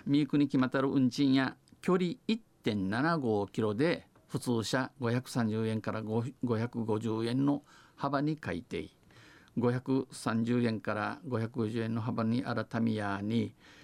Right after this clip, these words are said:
えー、排気量二千シーシー以上の大型車は、五百八十円から六百円の幅に、また、七人乗り以上の特定大型車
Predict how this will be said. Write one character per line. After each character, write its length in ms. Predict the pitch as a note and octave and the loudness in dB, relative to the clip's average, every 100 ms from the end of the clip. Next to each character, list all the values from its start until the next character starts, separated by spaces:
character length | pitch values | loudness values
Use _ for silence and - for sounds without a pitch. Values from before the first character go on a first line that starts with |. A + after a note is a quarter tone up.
| - - | -20 -6
え 380 | G2 G#2+ G#2+ G2+ | -2 0 -2 -4
ー、 40 | |
排 240 | - C#3 B2+ | 0 0 0
気 140 | D3 | 2
量 240 | D#3 D#3+ | 4 4
二 100 | C#3+ | 2
千 280 | C3 D#3 D#3+ | 2 0 0
シ 240 | D3+ D#3 D#3 | -2 -2 -2
ー 40 | |
シ 400 | D3 D#3 D#3 - | 0 2 2 2
ー 40 | E3 | 0
以 60 | |
上 240 | D#3+ C3 G#2 | 2 2 0
の 200 | G2+ - | -2 -4
大 240 | A#2 A2+ | -2 -2
型 260 | A#2+ - A#2+ | -4 -4 -4
車 200 | - E2+ | -4 -4
は、 340 | F#2+ G#2 F#2 _ - - _ | -2 -4 -8 _ -20 -20 _
五 180 | - A2+ | -2 0
百 280 | C3 C#3+ F#3 | 0 0 -2
八 320 | D3+ B2+ - A2+ | 0 -4 -2 0
十 260 | C3+ C#3+ | 2 2
円 180 | A2+ G#2+ | 2 -2
か 160 | - G2+ | -6 -4
ら 160 | F#2 | -4
六 200 | F2+ A#2 - _ | -2 -4 -6 _
百 300 | F#3+ F#3+ G3+ | -2 0 0
円 280 | F3 F#2+ F#2 | 2 0 -2
の 120 | F#2 | -6
幅 300 | F2 - F#2+ | -6 -8 -4
に、 240 | F#2+ F#2+ - _ _ _ - _ | -2 -4 -6 _ _ _ -20 _
ま 120 | A#2 A#2 | -4 -2
た、 240 | B2 G#2+ - - - | -4 -6 -14 -20 -16
七 360 | - - - D#3+ | -6 -4 0 2
人 340 | E3+ E3+ D#3+ | 4 4 4
乗 120 | D3+ D#3+ | 2 2
り 200 | E3 - | 0 0
以 140 | D#3 | 0
上 340 | C#3 D#3 D3 C3+ | 2 2 4 4
の 180 | D#3+ F#3 | 2 0
特 320 | - - A2+ | -2 -6 -6
定 340 | - A2+ A#2 - | -2 0 0 0
大 320 | A2+ A2 A2 | 0 0 0
型 280 | A#2 - A2 | -2 -2 -4
車 200 | - | -2